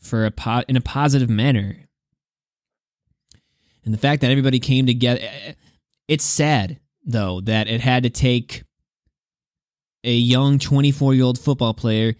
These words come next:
literally passing away for nine minutes on the football field for everyone to come together and,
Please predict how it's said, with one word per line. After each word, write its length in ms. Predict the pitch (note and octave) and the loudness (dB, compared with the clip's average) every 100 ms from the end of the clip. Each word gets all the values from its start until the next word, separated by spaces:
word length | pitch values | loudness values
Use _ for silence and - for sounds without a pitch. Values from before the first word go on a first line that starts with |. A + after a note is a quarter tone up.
| _ | _
literally 520 | A#2+ C3+ G#3+ A#3 F#3+ | -2 0 2 0 0
passing 500 | D#3+ D#3+ D#3 C#3+ C3+ | -2 -2 -2 -2 -2
away 320 | A#2+ B2 C3+ | 0 0 -2
for 160 | A#2 A2+ | -2 -2
nine 260 | A2+ B2+ B2 | 0 2 2
minutes 280 | A#2+ B2 | 2 0
on 80 | A#2 | -2
the 80 | G#2+ | -4
football 340 | - A#2+ C3 | -6 -4 -4
field 320 | C3 C#3 C3+ - | -2 0 -2 -4
for 80 | - | -6
everyone 400 | B2 C3+ D3 D3 | -2 0 2 0
to 60 | C3 | -2
come 260 | - B2 | -4 -4
together 500 | A#2 G#2 A2 G#2+ G2+ - _ _ _ _ _ _ _ _ _ _ _ _ _ _ _ _ _ _ _ _ _ _ _ _ _ - | -2 0 0 0 -2 -4 _ _ _ _ _ _ _ _ _ _ _ _ _ _ _ _ _ _ _ _ _ _ _ _ _ -4
and, 520 | G#2+ G#2 G#2 G#2 F#2+ | 0 2 0 -2 -6